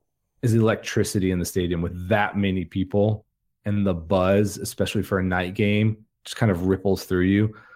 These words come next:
It's really nothing like it, and you don't get that on T V.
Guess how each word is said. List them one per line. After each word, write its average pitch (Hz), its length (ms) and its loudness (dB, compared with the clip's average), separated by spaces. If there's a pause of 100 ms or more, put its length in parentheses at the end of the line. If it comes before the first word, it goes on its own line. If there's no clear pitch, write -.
(160)
It's - 100 -10
really 139 360 4
nothing 107 420 2
like 92 260 0
it, 110 100 4
and 95 120 -2
you 98 100 0
don't 104 460 0
get 104 180 -2
that 92 180 0
on 90 160 -4
T 95 180 -6
V. 82 360 -8